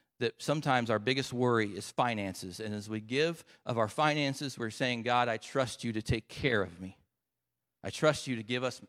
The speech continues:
to give me my daily bread." And then we take the communion, we take the bread and the cup, and we are reminded of that cross that conquered that death once and for all. I love the song. We're not gonna sing it today.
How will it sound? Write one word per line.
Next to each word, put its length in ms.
to 120
give 240
me 140
my 200
daily 520
bread." 400
And 80
then 80
we 80
take 340
the 80
communion, 400
we 100
take 220
the 80
bread 380
and 160
the 60
cup, 320
and 120
we 120
are 60
reminded 680
of 180
that 240
cross 540
that 160
conquered 520
that 260
death 300
once 300
and 140
for 160
all. 160
I 40
love 180
the 80
song. 260
We're 80
not 60
gonna 100
sing 200
it 80
today. 280